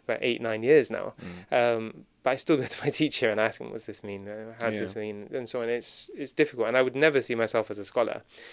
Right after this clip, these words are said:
Speaker 1: just because I know what a scholar means.
Speaker 2: Mm.
Speaker 1: But having the ability to, or the comfort to go to the Quran and derive its meaning, I think is really, really nice. I'll, I'll finish with one story. It kind of, there's a, a friend of mine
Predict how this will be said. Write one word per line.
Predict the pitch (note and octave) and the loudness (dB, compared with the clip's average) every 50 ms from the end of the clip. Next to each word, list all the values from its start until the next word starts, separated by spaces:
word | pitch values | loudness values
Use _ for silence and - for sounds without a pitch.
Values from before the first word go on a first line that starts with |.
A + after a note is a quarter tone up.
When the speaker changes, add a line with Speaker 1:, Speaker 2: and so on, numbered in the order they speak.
| - - _ _ | -20 -20 _ _
Speaker 1:
just | - C3 - - | -2 -2 -2 -2
because | B2+ - - A#2+ | -2 -2 2 2
I | A#2+ A#2+ | 4 4
know | A#2+ A#2+ A#2 | 4 4 4
what | A2 G#2+ G#2+ | 4 4 2
a | A2+ - | -2 -2
scholar | - - G#2+ G#2 G#2 | -2 -2 0 0 -2
means. | A2 A#2 A2 F#2 F2+ F2+ - - - | -4 -4 -6 -6 -8 -12 -18 -14 -10
Speaker 2:
Mm. | G#2+ G2+ G2 F#2+ F2+ F2+ | -10 -8 -8 -8 0 6
Speaker 1:
But | F#2 C#3 C3 - - _ _ _ - | 8 8 8 8 6 _ _ _ -16
having | - - - - D3+ D#3 D3 D3 D3+ C#3+ C3+ B2+ | -14 -10 2 4 6 6 8 6 6 4 4 2
the | B2+ | 0
ability | B2+ C3 C#3+ C3+ C3+ B2+ - B2+ A#2 | 0 4 4 4 4 4 2 -2 -8
to, | - - - A#2 A#2 A2+ A2 G#2 - | -6 -6 -4 -4 -4 -4 -6 -8 -8
or | - D3 B2+ A#2+ A#2+ A#2 | -2 2 4 4 4 4
the | A2+ A#2 A2+ A2+ - | 4 2 2 2 0
comfort | - - D3 C#3+ - B2 - - | 0 -2 -2 -2 -2 -6 -8 -8
to | - A2 | -8 -4
go | A2+ A2+ A2 | -2 -2 -2
to | - - | -2 -6
the | - - | -12 -12
Quran | - - A#2+ - A#2 A2 A2 A2 G#2+ | -10 -8 -8 -6 -4 -2 -2 -2 -2
and | G#2 G#2 - | -2 -4 -6
derive | - A#2 A2+ A#2 A#2 A#2 G#2+ | -2 0 2 4 4 4 2
its | A2+ - - | 0 -4 -6
meaning, | A2+ A2+ A2 G#2+ G2 G2 G2 - - - - - - - _ - | -6 -6 -6 -6 -6 -8 -12 -16 -20 -20 -20 -20 -20 -16 _ -12
I | A2+ | -10
think | - C3 A#2 - | -8 -8 -8 -6
is | A2+ G#2+ | -6 -6
really, | A2 A2+ A2 G#2+ G#2 | -4 -4 -4 -4 -4
really | G#2 G#2 G#2 G#2+ | -6 -6 -4 -2
nice. | A2 G#2+ G2+ - - - - - - - - | -2 -2 -4 -6 -10 -12 -14 -16 -18 6 10
I'll, | C#3+ C#3+ C#3 - - | 10 10 10 10 8
I'll | D3+ D3 - F#3+ | 8 8 8 6
finish | F3 - - | 4 4 2
with | C#3+ B2+ | 4 6
one | C#3 C#3+ C#3+ | 6 6 6
story. | C3+ - D3+ D3+ C3+ G#2 F#2 G2 A#2 - - - - - _ | 6 6 8 8 8 8 6 0 -4 -6 -12 -18 -20 -14 _
It | - | -10
kind | A#2 - A2+ A2+ | -4 0 2 2
of, | G#2+ G2+ - C3+ D#3 - - - - - _ _ | 2 0 -2 -8 -20 -20 -20 -20 -20 -20 _ _
there's | - B2+ B2+ A#2+ - D3 | 4 6 6 6 6 6
a, | C3+ B2 B2+ B2 B2 B2 A#2+ A#2 - - _ _ _ _ _ _ _ _ _ _ - | 6 8 8 8 8 8 6 4 0 -4 _ _ _ _ _ _ _ _ _ _ -8
a | C#3+ | -8
friend | - - - E3+ F#3+ F#3 | 4 8 10 10 10 10
of | E3 C#3+ | 8 4
mine | B2+ B2 A2+ G#2 G2 F#2+ G2+ G2+ | 4 2 0 -2 -2 -4 -10 -14